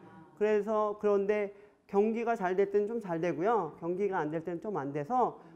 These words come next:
경기가 잘 될 때 벌었던 돈은 안 될 때 이제 직원 월급이나 이렇게 해서 써버리고, 써버리고 나니까, 어, 물론,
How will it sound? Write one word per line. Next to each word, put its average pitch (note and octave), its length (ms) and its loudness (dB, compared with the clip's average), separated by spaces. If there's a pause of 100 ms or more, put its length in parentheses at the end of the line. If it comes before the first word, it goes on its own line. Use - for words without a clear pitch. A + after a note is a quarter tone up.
경기가 G#3 400 0
잘 E3+ 200 -4
될 D#3+ 160 -2
때 F3+ 120 -2
벌었던 D#3+ 440 -4
돈은 D3+ 220 -2
안 C3+ 160 -4
될 D3 200 -6
때 E3 300 -2
이제 B2+ 260 -10 (260)
직원 E3+ 260 0
월급이나 F#3 680 2 (280)
이렇게 C#3+ 560 -6
해서 F#3 220 -4
써버리고, G3+ 840 0
써버리고 G#3+ 400 -2
나니까, D3 680 0 (400)
어, E3 240 -4
물론, A#3 480 2